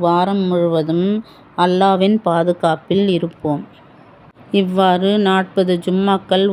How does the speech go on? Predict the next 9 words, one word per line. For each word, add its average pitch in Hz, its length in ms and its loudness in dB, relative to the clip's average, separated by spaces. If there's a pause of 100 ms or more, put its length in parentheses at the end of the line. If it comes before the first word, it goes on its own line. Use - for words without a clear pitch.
ஓதி 185 260 2
வந்தால் 170 380 0 (240)
ஆயுள் 190 380 2
வரைக்கும் 175 540 -2 (600)
அவருக்கு 180 480 2 (160)
துன்பம் 208 420 2 (160)
ஏற்படாது. 160 600 -2 (880)
கொடியவர்களின் 190 920 0
பொல்லாக்கிலிருந்து 180 960 -2